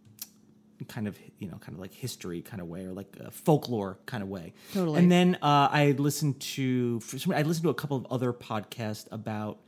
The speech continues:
Speaker 1: uh, Lizzie Borden, kind of, you know, kind of, and some documentaries. And then there's a new movie,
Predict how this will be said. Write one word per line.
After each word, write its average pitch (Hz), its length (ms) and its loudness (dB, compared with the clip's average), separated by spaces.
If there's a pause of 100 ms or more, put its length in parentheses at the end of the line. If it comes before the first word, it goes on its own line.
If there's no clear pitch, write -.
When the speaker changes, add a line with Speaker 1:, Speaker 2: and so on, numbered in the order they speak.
(560)
Speaker 1:
uh, 101 440 -8
Lizzie 123 320 -2
Borden, 110 360 -4
kind 110 240 -6
of, 101 60 -10 (120)
you 127 100 -6
know, 107 100 -4
kind 110 200 -8
of, 98 100 -8
and 120 240 -6
some 127 140 -6
documentaries. 117 640 -2
And 135 140 0
then 127 260 2 (340)
there's 139 160 0
a 135 40 2
new 135 260 2
movie, 120 460 0